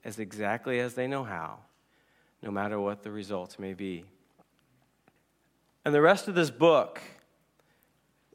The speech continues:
takes different characters and different people from different walks and different backgrounds, and it follows them as they follow Jesus.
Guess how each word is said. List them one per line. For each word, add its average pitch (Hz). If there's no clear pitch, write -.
takes 156
different 156
characters 143
and 117
different 139
people 135
from 120
different 120
walks 113
and 107
different 117
backgrounds, 107
and 117
it 104
follows 123
them 104
as 110
they 117
follow 104
Jesus. 98